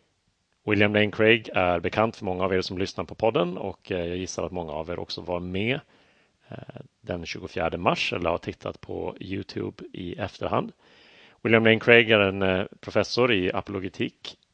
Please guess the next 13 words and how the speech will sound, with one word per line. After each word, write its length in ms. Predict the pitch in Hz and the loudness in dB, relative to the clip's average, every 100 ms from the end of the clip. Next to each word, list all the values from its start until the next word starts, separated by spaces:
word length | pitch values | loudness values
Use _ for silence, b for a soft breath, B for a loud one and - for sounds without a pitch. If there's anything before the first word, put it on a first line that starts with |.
| - | -16
eh, 240 | 90 - | -12 -12
vid 380 | 87 92 85 - | -10 -10 -12 -4
Talbot 420 | - 101 95 - | 2 2 2 -4
School 200 | - 101 | -4 -4
of 140 | 92 85 | -4 -4
Theology 580 | 110 104 104 123 123 - | 0 0 0 -4 -4 -6
i 160 | 101 | -10
Kalifornien 640 | - 101 98 131 190 226 - | -6 -6 -2 -2 -2 -4 -6
och 360 | 110 98 - | -10 -10 -6
även 240 | 110 95 92 | -4 -2 0
verksam 400 | 90 - 95 85 | -2 -2 -8 -6
vid, 280 | 92 87 | -8 -6
eh, 140 | 95 | -8